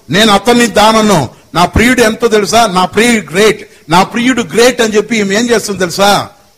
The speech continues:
ప్రియురాలు ఏం చేసిందంటే, షూలమితి పరమగీతంలో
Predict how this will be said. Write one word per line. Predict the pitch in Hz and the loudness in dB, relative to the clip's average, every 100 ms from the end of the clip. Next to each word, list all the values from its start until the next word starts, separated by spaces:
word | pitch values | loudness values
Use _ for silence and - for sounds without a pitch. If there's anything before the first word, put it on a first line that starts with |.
| _ - | _ -2
ప్రియురాలు | 233 247 202 156 127 | 2 2 2 0 -2
ఏం | 208 | -2
చేసిందంటే, | 240 214 202 196 - 277 277 - _ | 0 -2 -2 -4 0 0 -2 -12 _
షూలమితి | - 269 311 254 220 190 131 - | -4 2 4 2 2 -2 -4 -2
పరమగీతంలో | 196 262 226 240 220 214 233 165 185 | -2 0 -2 -2 -2 0 2 2 2